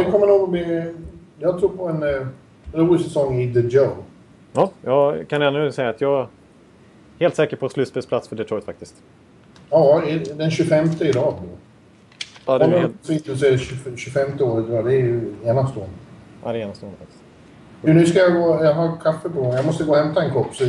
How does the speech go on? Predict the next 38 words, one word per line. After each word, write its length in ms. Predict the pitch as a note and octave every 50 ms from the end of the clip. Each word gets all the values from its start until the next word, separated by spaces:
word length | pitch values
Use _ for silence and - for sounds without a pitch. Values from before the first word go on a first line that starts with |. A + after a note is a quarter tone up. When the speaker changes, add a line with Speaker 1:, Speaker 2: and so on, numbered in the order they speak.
| A#2+ C3+
Speaker 1:
jag 120 | C3+ C3
tycker 140 | D#3+ D3 D#3
du 120 | E3 E3 E3+
kan 180 | F#3 E3+ D#3+
börja 260 | D3+ D#3 D#3+ E3 E3 E3
prata 260 | D#3+ D3+ D3 - -
om 100 | D3 C#3+
nästa 220 | D3+ D#3 D#3 - -
lag 300 | C#3+ C3+ C3 B2+ A#2 -
som, 280 | - C3 B2 A#2+ A#2+
eh, 140 | A#2 A#2 A2+ A2+ - - A2+ A#2 A#2 A2+ A2 A2 G#2+ - - - - - - - - -
Speaker 2:
Ja. 180 | D3 C#3+ A#2+ -
Speaker 1:
vi 60 | C3+
har 200 | B2+ C3 B2+ A#2+ - - - A#2+
Down 300 | D3 C#3+ D#3 D#3 D3+ C3
South 440 | - D3+ - - - - - - B2+
i 180 | A#2+ A#2 A2 - - -
Fort 240 | C#3 C#3 B2 C3 -
Lauderdale. 340 | D#3 F3 F3 - A2+ - - - -
Speaker 2:
Ja, 380 | E3 E3 F3 F#3+ F#3+ F3+ D#3+ -
precis, 380 | - D3 - F3 D#3+ C3+ - -
exakt. 240 | C3+ - C#3+ A#2 - -
Det 80 | C3 D#3
ingår 300 | D#3+ C#3+ D3 D#3 D#3+ D#3
ju 160 | D3+ C#3+ C#3+ C#3 C3+
i 200 | C3+ C3+ C#3 B2+
här 280 | C3 C3+ B2+ A#2+ A#2 A#2 - - -
N 100 | C3+ C3+
H 60 | C3+
L-podden 420 | C3 A#2+ - D3+ D3+ C#3 C3+ B2+ A#2+
att 180 | A#2+ A#2 -
Bjurman 540 | C3 C3 B2 B2+ C#3 C#3+ C#3 C3+ C3+ B2 C3+ C3+ C3+
måste 200 | C3 B2 - B2+
ha 100 | B2+ C3
lite 180 | B2+ A#2+ -
kaffe. 280 | - C#3 B2 - C3+ - - - - - - - - - - -
Annars 280 | B2+ B2+ C3+ C#3 B2
så, 200 | - C#3 C3+ A#2+